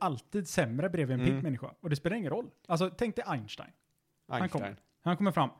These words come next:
Speaker 1: Jag kom på E M C två här.
Speaker 2: Ja.
Speaker 1: Energi och massa, eh, det, det är samma sak.
Speaker 2: Ja.
Speaker 1: Och alla bara, "Wow, fan vad coolt."
Speaker 2: Jävla coolt.
Speaker 1: Och så kommer, eh, Einsteins bror.
Speaker 2: Ja.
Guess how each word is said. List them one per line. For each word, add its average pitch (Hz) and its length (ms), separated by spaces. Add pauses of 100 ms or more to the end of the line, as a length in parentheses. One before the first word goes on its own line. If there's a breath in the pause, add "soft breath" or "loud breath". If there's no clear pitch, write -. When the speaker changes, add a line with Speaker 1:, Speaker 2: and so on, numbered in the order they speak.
(380 soft breath)
Speaker 1:
Jag 180 180
kom 190 160
på 160 280
E 147 200
M 143 140
C 139 120
två 135 260
här. 123 200
Speaker 2:
Ja. 117 200 (100)
Speaker 1:
Energi 165 520
och 151 80
massa, 139 680
eh, 135 320
det, 147 280
det 143 100
är 143 40
samma 131 280
sak. - 380 (140)
Speaker 2:
Ja. 113 220 (120)
Speaker 1:
Och - 140
alla 139 120
bara, 123 120
"Wow, 123 380
fan 160 200
vad 131 100
coolt." 160 340 (100)
Speaker 2:
Jävla 123 240
coolt. 139 180
Speaker 1:
Och 151 80
så 165 60
kommer, 156 400
eh, 147 340
Einsteins 139 480
bror. 139 420
Speaker 2:
Ja. 113 280